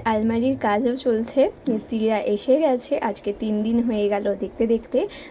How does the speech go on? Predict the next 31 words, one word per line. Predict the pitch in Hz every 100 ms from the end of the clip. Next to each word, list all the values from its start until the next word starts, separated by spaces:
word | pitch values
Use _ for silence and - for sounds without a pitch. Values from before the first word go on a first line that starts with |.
| -
তো | 240 226 220 220
চলো | - 240 277
আজকেও | 294 214 - 254
তোমাদেরকে | 262 240 226 220 220
দেখাবো | 214 240 269
আমাদের | 294 247 233 220
আলমারিটা | 214 220 226 220 269 349
কত | 220 214
দূর | 214 226 247
হলো | 240 220
কাজ | 240 233 349 320
এবং | 240 233
আর | 226 226 254 -
কতদিন | 214 214 208 370 403
লাগবে | 269 202 220 359
কাজ | 277 220 - - 226
পুরো | 247
কমপ্লিট | - 254 208 214
হতে। | 262 294 185 - - - - - - _ _ _ _ _ _ _ _ _ _ _ -
তো |
এখন | 294 269 294
মিস্ত্রি | 277 247 - 247
দাদাদের | 247 233 247 240
জন্যে | - 247 240 262
চা | 269 233
নিয়ে | 220 240
ওপরে | 233 226 233 254
আসলাম | 233 220 226 233 254
আর | 233 214 214
দেখে | 202 233 - 254
নিই | 233 240